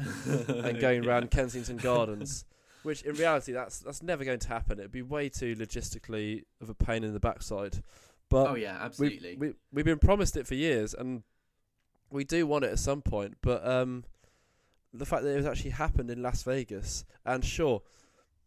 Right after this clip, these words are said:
Speaker 2: the pothole was not ideal, and it did cause a big delay in proceedings at the start of the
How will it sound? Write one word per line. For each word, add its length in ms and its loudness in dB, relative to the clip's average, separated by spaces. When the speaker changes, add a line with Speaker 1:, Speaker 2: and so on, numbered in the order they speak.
Speaker 2:
the 160 -4
pothole 640 4
was 120 -8
not 120 -4
ideal, 500 -4
and 100 -8
it 80 -8
did 200 -12
cause 580 0
a 80 -6
big 340 2
delay 320 4
in 100 -2
proceedings 600 -2
at 80 -12
the 60 -12
start 680 -2
of 280 0
the 420 0